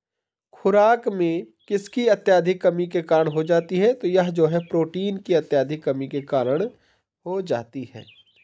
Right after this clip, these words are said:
पेनिसिलिन की खोज किस वैज्ञानिक ने की थी? तो पेनिसिलिन की खोज अलेक्जेंडर फ्लेमिंग ने की थी। किसने की थी? अलेक्जेंडर फ्लेमिंग ने पेनिसिलिन की खोज की थी, जो कि शुगर रोग के लिए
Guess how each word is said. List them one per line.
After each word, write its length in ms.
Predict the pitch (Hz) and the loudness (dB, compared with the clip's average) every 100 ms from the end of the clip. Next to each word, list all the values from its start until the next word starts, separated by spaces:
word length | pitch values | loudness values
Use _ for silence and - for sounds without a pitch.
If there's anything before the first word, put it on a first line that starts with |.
| _ _ _ _ - | _ _ _ _ -8
पेनिसिलिन 540 | 202 208 247 240 254 | -8 -4 -2 -2 -2
की 160 | 254 247 | -4 -8
खोज 360 | - 190 190 | -2 2 2
किस 220 | - 202 | 2 -2
वैज्ञानिक 520 | 180 165 147 147 151 175 | 2 2 2 0 0 0
ने 160 | 175 | -2
की 220 | 165 165 | -2 -4
थी? 200 | 160 202 | -4 -6
तो 180 | 226 - | -8 -12
पेनिसिलिन 680 | - 170 175 170 226 247 277 | -2 0 0 -2 -4 -2 -4
की 160 | 311 226 | -6 -10
खोज 640 | - 208 185 160 170 226 - _ _ _ _ _ - | -2 2 4 4 0 -4 -6 _ _ _ _ _ -8
अलेक्जेंडर 680 | 185 214 220 190 170 175 185 | -4 0 0 0 0 0 -2
फ्लेमिंग 460 | - 160 151 160 | -2 0 0 0
ने 180 | 170 202 | -2 -4
की 220 | 208 123 | -4 -10
थी। 180 | 117 117 117 _ | -10 -12 -16 _
किसने 280 | 170 175 208 | -14 -4 -4
की 160 | 214 208 | -2 -4
थी? 160 | 254 | 0
अलेक्जेंडर 560 | 208 160 156 156 185 226 | 0 0 -2 -2 -2 -4
फ्लेमिंग 440 | - 147 139 147 | -4 -6 -6 -6
ने 100 | 175 | -6
पेनिसिलिन 580 | 202 147 135 143 143 170 | -4 -4 -4 -6 -6 -6
की 140 | - | -10
खोज 360 | 170 - 185 214 | -10 -4 -2 -4
की 220 | - 139 | -8 -14
थी, 280 | 139 123 - _ _ _ _ | -12 -18 -20 _ _ _ _
जो 180 | 185 160 | -10 -8
कि 220 | 160 247 | -8 -12
शुगर 360 | - - 147 160 | -14 -8 -2 0
रोग 240 | 151 135 | 0 -2
के 100 | 156 | -6
लिए 300 | 151 180 269 | -8 -8 -10